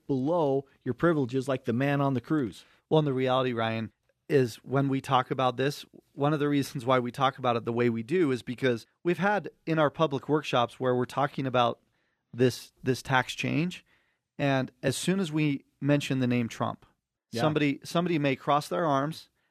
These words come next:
Speaker 2: and decide they're not gonna listen. Well, that's, that's
Speaker 1: Or there's, like, an audible gasp of, like, "Oh, I hate that guy. He's an idiot."
Speaker 2: But again, the reality is you want to be able to utilize the things that are gonna benefit you. You feel so out of control with what's going on in Washington.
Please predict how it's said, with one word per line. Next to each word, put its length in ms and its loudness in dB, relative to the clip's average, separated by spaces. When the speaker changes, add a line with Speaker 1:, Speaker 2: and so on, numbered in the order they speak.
Speaker 2:
and 140 2
decide 400 0
they're 160 0
not 200 0
gonna 160 -4
listen. 440 -2
Well, 160 -4
that's, 380 -4
that's 280 -8
Speaker 1:
Or 100 -2
there's, 200 0
like, 140 -4
an 120 -4
audible 380 2
gasp 400 0
of, 80 -8
like, 240 -10
"Oh, 380 2
I 40 -10
hate 220 0
that 180 -2
guy. 380 -6
He's 200 -14
an 120 -6
idiot." 380 -2
Speaker 2:
But 100 0
again, 440 -2
the 80 0
reality 540 0
is 300 -2
you 480 -4
want 480 -2
to 160 -2
be 200 4
able 140 2
to 160 -4
utilize 540 0
the 100 -14
things 280 -2
that 120 2
are 40 -2
gonna 180 -2
benefit 400 0
you. 340 -4
You 100 0
feel 220 2
so 280 -2
out 180 0
of 60 -6
control 460 0
with 200 -6
what's 180 0
going 240 0
on 180 0
in 60 -2
Washington. 580 -4